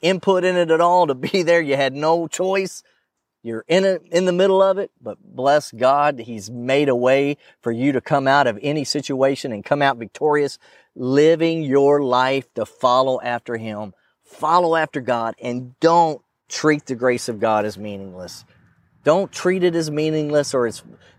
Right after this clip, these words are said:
devalue it because you're trying to live pure and holy and righteous without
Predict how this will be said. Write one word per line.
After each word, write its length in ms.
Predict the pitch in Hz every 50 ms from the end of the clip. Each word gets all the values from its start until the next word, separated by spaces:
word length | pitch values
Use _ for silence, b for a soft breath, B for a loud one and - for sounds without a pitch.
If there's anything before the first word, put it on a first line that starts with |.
| b 131
devalue 680 | 123 139 143 131 131 139 135 139 139 139 127 131 127 123
it 100 | 117 -
because 520 | 127 123 - - 139 131 127 120 110 - b b b b b _ _ _ _ _ _ _
you're 220 | 127 123 120 113
trying 580 | - - - - 147 147 147 151 156 151 151 -
to 160 | - 156 147
live 680 | 127 123 127 131 139 135 127 127 127 123 113 104 _ _ _ _ _ _ _ _ _ _ _
pure 380 | - - 151 147 147 143 143 -
and 140 | - 131 127
holy 460 | 113 107 127 127 123 120 120 123 -
and 180 | 110 110 110 107
righteous 480 | 113 113 117 113 - 113 107 - -
without 680 | - - 107 110 104 - _ - 113 113 117 - -